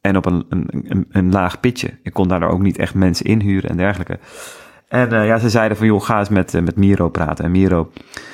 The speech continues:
Miro Vermeulen, nou, dat is een, eh, een, een, onder andere business coach. Hij deed, hij heeft ook heel veel, eh, personal training gedaan en dergelijke. Beest van een vent. Ik was ook een beetje bang voor hem.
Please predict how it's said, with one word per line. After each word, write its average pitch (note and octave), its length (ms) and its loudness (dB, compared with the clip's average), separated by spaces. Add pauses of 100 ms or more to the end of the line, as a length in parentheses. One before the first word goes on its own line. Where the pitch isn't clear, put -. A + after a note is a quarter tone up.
(140)
Miro G2 220 2
Vermeulen, F2+ 400 2
nou, D2+ 140 -2
dat - 100 -6
is E2 140 -10
een, E2+ 140 -2
eh, D#2 220 -4 (140)
een, F2+ 200 -2
een, F2+ 240 -2 (460)
onder A2+ 220 2
andere A2 240 2
business G2+ 320 0
coach. F2 220 0
Hij F#2+ 120 0
deed, F2+ 280 0
hij - 120 -14
heeft F2 180 -4
ook F#2 80 -8
heel G2 180 2
veel, F2+ 280 0
eh, E2+ 80 -4
personal F#2 320 -4
training F2+ 360 0
gedaan E2 220 -2
en E2+ 60 -2
dergelijke. E2+ 440 -4 (680)
Beest B2 300 2
van G2 120 2
een E2+ 80 2
vent. F#2 320 0 (1120)
Ik G2 100 -4
was E2+ 120 -2
ook F2+ 80 -4
een F2 60 -2
beetje F2+ 220 0
bang F2 260 -2
voor E2 100 -2
hem. D#2+ 160 -2